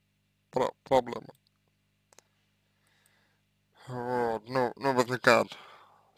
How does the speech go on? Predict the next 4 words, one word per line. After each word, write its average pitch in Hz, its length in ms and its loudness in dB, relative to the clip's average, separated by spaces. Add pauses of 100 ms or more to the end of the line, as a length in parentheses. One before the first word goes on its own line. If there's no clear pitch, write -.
(200)
трудности, 120 540 -6 (1400)
э, 104 520 -10 (1600)
определенного - 680 -8
рода. - 240 -12